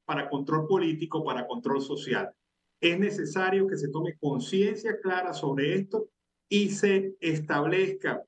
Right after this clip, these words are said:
muy claramente los contrapesos que impidan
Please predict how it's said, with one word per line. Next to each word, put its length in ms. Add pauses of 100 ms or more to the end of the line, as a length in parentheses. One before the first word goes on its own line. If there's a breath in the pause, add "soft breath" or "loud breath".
(160)
muy 560
claramente 920
los 220
contrapesos 920
que 200 (320)
impidan 840